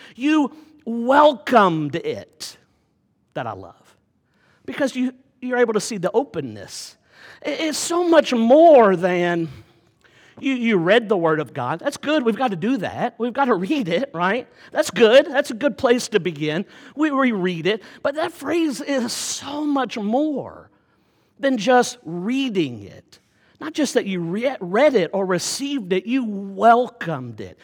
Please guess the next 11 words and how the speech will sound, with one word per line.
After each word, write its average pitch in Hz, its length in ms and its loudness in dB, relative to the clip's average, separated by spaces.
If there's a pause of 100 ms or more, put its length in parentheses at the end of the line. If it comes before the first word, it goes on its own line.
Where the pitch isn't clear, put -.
(160)
You 254 160 -2
were 240 240 4 (120)
open 202 600 2
to 127 340 -8
it. - 340 -20 (2000)
You 220 560 -2 (420)
wanted 196 1120 -2
it. - 420 -18 (2000)
You 151 140 -8
wanted 135 400 -12
it. - 100 -20